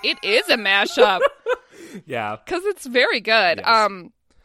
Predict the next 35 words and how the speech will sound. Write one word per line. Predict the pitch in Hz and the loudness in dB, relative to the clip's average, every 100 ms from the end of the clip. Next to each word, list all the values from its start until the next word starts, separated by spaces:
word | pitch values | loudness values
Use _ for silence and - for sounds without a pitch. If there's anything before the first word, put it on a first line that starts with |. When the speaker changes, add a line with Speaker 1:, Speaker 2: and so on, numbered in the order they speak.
| _ _ _ - | _ _ _ -8
Speaker 1:
the | |
best | 247 269 311 - | 0 2 2 -2
part | 277 240 233 | -2 -2 -2
is | 233 247 | -6 -6
probably | 269 233 233 226 247 | -2 -2 -2 -4 -6
Santana's | - 233 247 254 220 214 - | -4 -4 -4 -6 -6 -8 -4
face | 196 202 247 160 | 0 0 0 -4
Speaker 2:
Yes. | 156 | 0
Speaker 1:
right | 208 220 | 2 2
after | 185 208 254 | 2 0 -2
that | 220 214 - | -2 -2 -4
distortion, | 233 - 208 202 - 247 262 285 - | -10 -8 -6 -4 -4 -4 -4 -10 -12
Speaker 2:
Yes. | 202 185 190 | -16 -8 -4
Speaker 1:
uh, | 226 240 - | 0 0 0
uh, | 208 202 | -2 -4
like, | 214 | -4
the | 226 | -6
close-up | 208 214 214 214 | -6 -6 -6 -10
distortion | 214 - 196 214 247 240 | -10 -8 -6 -6 -6 -8
moment, | 254 262 311 - _ _ | -8 -6 -8 -10 _ _
uh, | 202 190 - _ | -4 -4 -4 _
it, | 247 - | -14 -12
'cause | 302 254 - | -12 -12 -10
she's | 302 311 - | -10 -10 -8
just | 349 - 240 | -10 -12 -16
mouth | 220 220 247 - | -4 0 0 -2
agape. | 254 - 196 185 - - - | -10 -10 -6 -6 -8 -14 -18
<laughs> | |
Like, | 269 - - - - | -14 -4 -4 -4 -4
Speaker 2:
Well, | 285 247 - - 254 - | -2 -4 -8 -14 -14 -10
Speaker 1:
like, | 262 277 | -6 -6
what | 254 226 254 - | -6 -2 -2 -2
is | 381 285 | -6 -8
happening? | - 226 220 - - - 175 807 784 - | -2 0 0 -2 -10 -12 -12 -14 -20 -14
Me | 254 330 | -8 -8